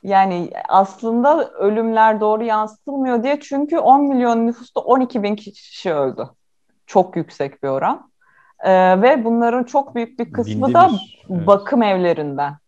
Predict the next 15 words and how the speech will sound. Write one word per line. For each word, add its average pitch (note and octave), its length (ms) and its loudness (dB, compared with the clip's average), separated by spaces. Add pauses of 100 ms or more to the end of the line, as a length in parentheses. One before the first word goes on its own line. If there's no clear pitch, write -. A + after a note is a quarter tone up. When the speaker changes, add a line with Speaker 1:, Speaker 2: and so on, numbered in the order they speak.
(140)
Speaker 1:
Yani D#3+ 300 -2
böyle F3+ 240 4
Speaker 2:
Hmm. F#3+ 60 -2
Speaker 1:
hani E3+ 300 -4
Stockholm'da G#3 560 0
bakım F#3+ 220 -2
evlerinden F#3 560 -2
Speaker 2:
<clears throat> F#3+ 100 0
Speaker 1:
nüfusu G3 400 -4
yüzde F#3 300 2
seksen G3+ 420 -4
azalanlar E3+ 640 0
falan D#3+ 360 -6
varmış. B2+ 340 -12
Gerçekten F#3+ 680 0